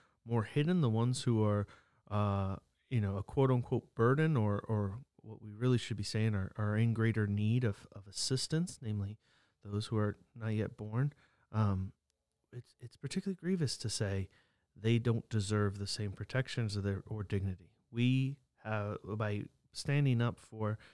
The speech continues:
this truth that abortion is, is immoral, we are saying, "I want to recognize the dignity of every person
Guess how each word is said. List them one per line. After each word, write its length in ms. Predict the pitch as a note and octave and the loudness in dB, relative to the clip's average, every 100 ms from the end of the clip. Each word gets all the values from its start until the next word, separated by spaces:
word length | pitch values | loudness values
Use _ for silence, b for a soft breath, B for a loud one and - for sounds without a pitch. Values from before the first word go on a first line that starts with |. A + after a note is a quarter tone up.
| B B | B B
this 240 | A2 A2 - | -2 0 -2
truth 440 | - B2+ D#3+ - | -4 0 0 0
that 100 | G2+ | -4
abortion 420 | F#2+ G#2 G2+ A2 | -2 -2 -2 -2
is, 160 | G2 F#2+ G2 - | -2 -2 -4 -6
is 180 | G#2+ F#2+ | -6 -4
immoral, 520 | F#2+ F#2+ G#2 G2+ G2 - B B B B | -2 -2 0 0 -2 -6 B B B B
we 140 | G#2 | -2
are 100 | G2 | 0
saying, 520 | - A#2 G#2+ G#2 G2 - _ _ _ _ _ - | 0 2 2 2 -2 -6 _ _ _ _ _ -4
"I 80 | A2+ | 0
want 220 | G#2+ A2 | 2 0
to 40 | |
recognize 760 | G2+ G#2 G2+ G2+ G2 F#2+ F#2 - | 0 -2 -4 -6 -4 -4 -8 -8
the 80 | A2 | -6
dignity 500 | G#2 G#2 G#2 F#2+ F#2+ - | 0 2 2 2 0 -2
of 140 | G2 | -2
every 220 | G#2+ A2+ | 0 -2
person 580 | - G2+ F2+ - F2+ | -2 -4 -4 -2 -4